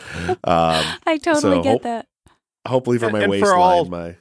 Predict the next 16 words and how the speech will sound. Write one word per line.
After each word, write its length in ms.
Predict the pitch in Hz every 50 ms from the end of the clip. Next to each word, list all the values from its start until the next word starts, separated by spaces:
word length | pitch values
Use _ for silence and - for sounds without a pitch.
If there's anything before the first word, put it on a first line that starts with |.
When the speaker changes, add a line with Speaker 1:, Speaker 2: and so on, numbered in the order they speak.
| _ _ _ _ _ _ _ _ _ _ _ _ _
Speaker 3:
for 80 | 196 190
all 100 | 175 170
twelve 340 | - - 175 160 151 139
of 60 | 123 127
you 120 | 127 123
that 160 | 120 117 - -
care, 200 | 135 120 107 101
I'm 180 | 98 107 107 92
fine. 300 | - - 85 82 80 - _ _ _
I'm 160 | - 104 92
healthy. 360 | - 87 90 - - - 87 - - _ _ _ _ _ _ _ _ _ -
I 80 | 107 110 101
didn't 180 | 98 92 85
catch 200 | - 92 92 -
anything, 400 | 90 87 87 - - 90 92 -
so. 240 | _ _ - - -